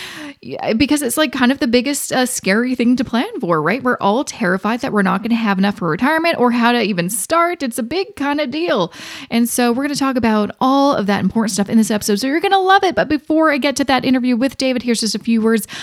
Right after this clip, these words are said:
I wanna share about this podcast episode's sponsor.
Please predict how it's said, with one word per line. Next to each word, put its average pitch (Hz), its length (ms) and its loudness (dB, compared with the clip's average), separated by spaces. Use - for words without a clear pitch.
I 330 140 2
wanna 339 180 2
share 247 320 2
about 202 320 0
this 240 160 0
podcast 220 640 -2
episode's 185 460 0
sponsor. - 800 -8